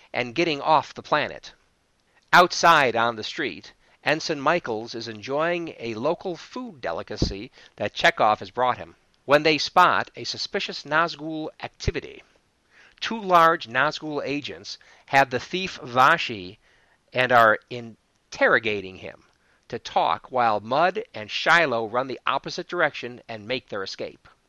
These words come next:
Mudd and Shiloh arrive at the town docking facility, where he orders her to pick the lock and get to their ship. Mudd tells her to pick the lock to avoid drawing attention to themselves and avoid a porting fee.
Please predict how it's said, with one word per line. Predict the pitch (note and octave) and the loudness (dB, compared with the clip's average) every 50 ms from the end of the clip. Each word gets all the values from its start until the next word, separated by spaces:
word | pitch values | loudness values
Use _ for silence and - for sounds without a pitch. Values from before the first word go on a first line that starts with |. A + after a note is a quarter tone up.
| _ _ _ _ _ _ _ _ _ _ _ _ _ - _ _ _ - | _ _ _ _ _ _ _ _ _ _ _ _ _ -20 _ _ _ 2
Mudd | A#2+ D#3 F#3 | 6 6 6
and | G#3+ G3 | 6 4
Shiloh | - - F#3+ F3+ F3+ D3+ A#2 G#2+ G#2 | 0 2 2 2 4 2 2 0 0
arrive | G2+ G#2+ B2+ C#3 C#3+ B2 | 0 2 4 4 4 2
at | A2+ G#2 - | 0 -4 -4
the | |
town | C3 C#3 B2 A#2 A2 | 0 0 0 0 -2
docking | G#2 A#2+ B2 C3 - A#2+ G#2+ | -2 -4 -4 -4 -6 -10 -16
facility, | F#2 - G2 - A2+ G2 F2+ E2+ - F#2+ G#2 _ _ - _ _ | -14 -12 -12 -10 -10 -10 -10 -12 -12 -14 -18 _ _ -20 _ _
where | - A#2+ | -6 -6
he | A2+ B2 A#2 | -6 -6 -6
orders | - - B2 - F3 F3 F#3 F#3 - | -10 -8 -6 -4 -2 0 0 -2 -2
her | - F3+ | -4 -6
to | C#3 G#2+ | -6 -8
pick | - - - G3+ _ _ | -6 -4 -6 -6 _ _
the | - F#3+ | 0 2
lock | F3 D3+ A#2+ G#2+ G#2+ A#2+ - - _ _ _ _ _ _ - | 4 4 4 4 2 -4 -8 -14 _ _ _ _ _ _ -12
and | A#2+ A#2+ A2+ | -12 -8 -4
get | - D3 D3 - | -2 -2 -2 -4
to | D#3 | -4
their | C#3 C3+ A#2+ | -4 -2 -2
ship. | A2 - - C#3+ - - - - _ _ _ _ _ _ _ _ _ _ _ _ _ - | -2 -4 -6 -8 -8 -10 -16 -20 _ _ _ _ _ _ _ _ _ _ _ _ _ -4
Mudd | B2 C#3+ E3+ E3+ | -2 0 0 0
tells | - - G3 G3 F#3+ E3+ - | -2 0 0 0 0 -2 -4
her | - B2+ G#2+ G2+ | -4 -4 -4 -4
to | F#2+ | -6
pick | - - - - _ _ | -8 -6 -6 -6 _ _
the | - A#2+ | -4 0
lock | A#2+ C#3+ C3 A2 A2+ - - | 4 4 6 4 4 2 -4
to | - A#2+ G#2+ | -10 -10 -8
avoid | G2+ A2+ B2 C#3 C#3+ C#3 | -6 -4 -4 -4 -4 -6
drawing | A#2 - C3 C#3 D#3+ D#3+ | -6 -4 -4 -4 -2 -4
attention | C#3+ - - F3+ F#3 F3+ - A#2+ | -6 -6 -6 -8 -8 -8 -10 -12
to | G#2+ | -12
themselves | F2+ G2 F#2 F2+ - - - G#2+ F2+ C2+ - - A#2+ - - _ _ _ _ _ _ - | -12 -14 -14 -12 -8 -8 -6 -6 -6 -8 -8 -10 -14 -16 -16 _ _ _ _ _ _ -8
and | E4 D4+ C4 G#3+ F3+ D3+ | -4 -4 -4 -4 -4 -8
avoid | C3 C3 C#3 C3+ B2+ A#2 G#2 | -8 -6 -4 -2 -2 -2 -4
a | |
porting | - - - C#3+ B2+ G2+ E2 D#2+ | -6 -8 -8 -8 -8 -8 -10 -16
fee. | - - - - - | -16 -18 -18 -18 -20